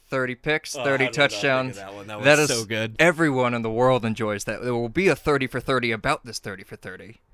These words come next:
Speaker 1: And finally, I thought was just interesting 'cause this, like, really changed the N F L this year.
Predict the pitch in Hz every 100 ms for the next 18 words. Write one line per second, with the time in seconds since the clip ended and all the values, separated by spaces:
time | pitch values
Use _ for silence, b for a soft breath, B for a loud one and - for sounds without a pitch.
0 | b b b b b 123 113 135 170 156
1 | 123 110 - - _ _ _ - 131 131
2 | 127 120 123 - 127 131 - 117 107 -
3 | 123 123 104 _ _ _ 117 123 180 131
4 | 107 98 107 _ _ _ _ - - 123
5 | 104 - 104 98 101 80 - - 71